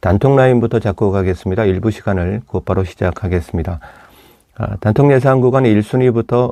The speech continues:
순서대로, 어, 방송을 해드릴 거고요. 분석을 시작하기 전에 구독과 좋아요 그리고 알림 설정 부탁드립니다.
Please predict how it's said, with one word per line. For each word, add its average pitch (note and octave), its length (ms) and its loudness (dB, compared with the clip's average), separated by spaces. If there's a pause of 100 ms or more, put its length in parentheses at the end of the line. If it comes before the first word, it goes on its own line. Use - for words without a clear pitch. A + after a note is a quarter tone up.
순서대로, A2 920 0
어, F#2 260 -8
방송을 F#2+ 380 -4
해드릴 F#2+ 340 0
거고요. F#2 460 -4 (680)
분석을 A#2+ 320 2
시작하기 A#2+ 480 2
전에 A2+ 220 2
구독과 A2+ 680 0
좋아요 G#2 680 -2 (160)
그리고 F2 320 -4
알림 F#2 240 0
설정 F#2+ 560 -4
부탁드립니다. E2 880 -4